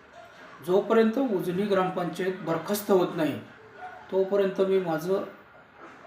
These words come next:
उपोषण कायम ठेवणार आहे. आणि उजनी ग्रामपंचायतीनं पंचवीस तारखेच्या आत जर अतिक्रमण काढलं, तर प्रश्नच नाही, अ, उपोषण करण्याचा. परंतु मला वाटत नाही गेल्या चार वर्षात यांनी कधी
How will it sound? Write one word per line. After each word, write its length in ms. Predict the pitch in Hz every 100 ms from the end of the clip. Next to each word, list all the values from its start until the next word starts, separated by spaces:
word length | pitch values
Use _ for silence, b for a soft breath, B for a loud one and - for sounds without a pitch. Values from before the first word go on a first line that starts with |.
| -
उपोषण 420 | 185 185 180 185
कायम 320 | 170 165 175
ठेवणार 340 | 180 175 175 165
आहे. 240 | 151 151 - - - - - - - - -
आणि 200 | 165 185
उजनी 320 | 185 165 190
ग्रामपंचायतीनं 680 | 190 190 185 185 196 190 202
पंचवीस 480 | 202 196 165 208 -
तारखेच्या 460 | 196 190 196 190 180
आत 160 | 175
जर 100 | 196
अतिक्रमण 540 | 185 - 185 180 185 175
काढलं, 360 | 180 170 180
तर 80 | 185
प्रश्नच 500 | 180 165 - 185 190
नाही, 340 | 185 160 156 - - b b b _
अ, 100 | 165
उपोषण 500 | 160 156 156 160 160
करण्याचा. 420 | 156 156 156 156 135
परंतु 480 | - - 185 190
मला 180 | 160 175
वाटत 280 | 190 190 196
नाही 220 | 196 175
गेल्या 240 | 180 180 -
चार 200 | 180 175
वर्षात 340 | 170 202 202
यांनी 200 | 185 185
कधी 340 | 185 175 180